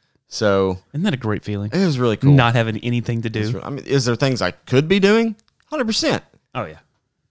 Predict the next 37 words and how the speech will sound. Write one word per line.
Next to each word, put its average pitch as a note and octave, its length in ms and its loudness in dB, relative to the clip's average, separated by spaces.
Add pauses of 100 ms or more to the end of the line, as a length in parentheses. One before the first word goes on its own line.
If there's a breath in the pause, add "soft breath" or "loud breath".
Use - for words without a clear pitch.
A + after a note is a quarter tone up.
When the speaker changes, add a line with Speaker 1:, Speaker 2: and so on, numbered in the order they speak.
(120)
Speaker 1:
I B3 60 -14
can D#3+ 100 -6
mow B2 160 4
the C#3 100 4
yard. C3 540 6
Do, B2+ 180 -4
I C3+ 60 -2
mean, D3 180 -4
do C#3 80 -2
Speaker 2:
Uh, C#3 220 4 (100)
there's A3+ 220 -4
definitely F#3 340 2
stuff C#3+ 240 2
I A#2 160 2
could C#3 180 -2
be B2+ 120 0
doing A#2 440 -4 (340)
other C3+ 240 2
than A#2+ 120 0
sitting C3 240 0
here A#2+ 140 -2
talking A#2+ 300 0
on G#2+ 80 -2
a - 20 -4
microphone, A2 680 -2 (140)
making A#2+ 260 -4
poo-poo A#2 320 -2
jokes. G2+ 300 -8
But - 240 -4 (240)
Speaker 1:
uh, B2 320 0 (640)
we're A#2 180 -10
gonna A#2+ 180 2
put D3 160 2
a B2 40 2
pin G#3+ 200 4
in A#3 100 4
that. E3+ 280 4